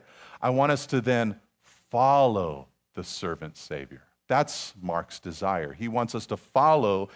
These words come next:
the one that we've discovered in this book. Okay, so that's a little background, a little bit of an introduction about Mark's gospel. But before we look at the verses that we read a little bit earlier, I should probably say a word or two about the guy that actually wrote the book. His name is Mark.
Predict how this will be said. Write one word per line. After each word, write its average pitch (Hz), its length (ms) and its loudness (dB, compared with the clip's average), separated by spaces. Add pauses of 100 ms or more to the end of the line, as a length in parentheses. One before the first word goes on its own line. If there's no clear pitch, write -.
(160)
the 113 120 2
one 107 300 0
that 107 100 0
we've 104 220 -4
discovered 87 640 -2 (260)
in 85 180 -6
this 78 200 -8
book. - 260 -18 (220)
Okay, 175 160 2
so 175 120 0
that's 185 180 4
a 185 60 4
little 165 240 4
background, 120 560 2
a - 20 0
little 113 180 -2
bit 110 140 0
of 107 100 -2
an 104 80 -2
introduction 98 800 -4 (260)
about 101 280 4
Mark's 98 320 -2
gospel. 85 480 -2
But 107 160 -2
before 151 240 2
we 208 100 4
look 180 220 2
at 156 80 0
the 135 80 4
verses 123 580 0
that 107 340 0
we 107 120 0
read 107 260 4
a 139 40 0
little 113 200 2
bit 107 180 2
earlier, 135 420 2 (340)
I 143 60 4
should 156 180 0
probably 165 280 4
say 151 220 4
a 131 80 4
word 127 240 2
or 127 60 2
two 120 300 0
about 110 220 4
the 113 100 2
guy 104 340 4
that 101 160 2
actually 101 420 0
wrote 95 300 0
the 90 80 -6
book. 78 260 -8
His 92 160 -8
name 123 160 2
is 135 100 -4
Mark. 123 420 2